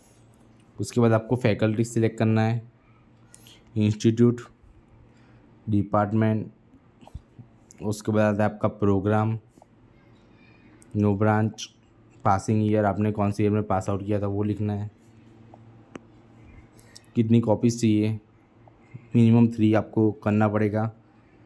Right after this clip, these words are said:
आपको in person, आपको in person में ले, लेने आना है या फिर आपको हो, डिलीवरी करवाना है।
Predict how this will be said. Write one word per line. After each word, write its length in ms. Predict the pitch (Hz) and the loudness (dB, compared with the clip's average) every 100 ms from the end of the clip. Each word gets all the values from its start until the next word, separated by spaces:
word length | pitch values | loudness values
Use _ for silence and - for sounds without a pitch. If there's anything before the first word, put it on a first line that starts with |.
| - _ - | -20 _ -4
आपको 440 | 101 - 120 120 127 | -4 2 2 4 6
in 140 | 120 | 6
person, 320 | 120 110 117 | 6 4 4
आपको 460 | 110 - 120 120 123 127 | 2 2 0 0 2 2
in 120 | 113 | 4
person 260 | 113 107 | 4 2
में 180 | 113 117 | 4 6
ले, 140 | 117 117 120 | 6 2 0
लेने 480 | 107 - 117 117 117 | -10 -4 2 4 6
आना 200 | 117 117 | 4 4
है 240 | 120 113 | 4 2
या 140 | 110 107 | 2 0
फिर 200 | - 110 | 0 0
आपको 380 | 104 - 113 117 123 - - - - - - | 0 -2 -4 -4 -6 -18 -20 -20 -20 -20 -8
हो, 160 | 120 - 131 | -6 -4 4
डिलीवरी 400 | 117 113 117 117 | 6 8 8 6
करवाना 360 | 101 98 95 | 6 4 2
है। 120 | 92 | 0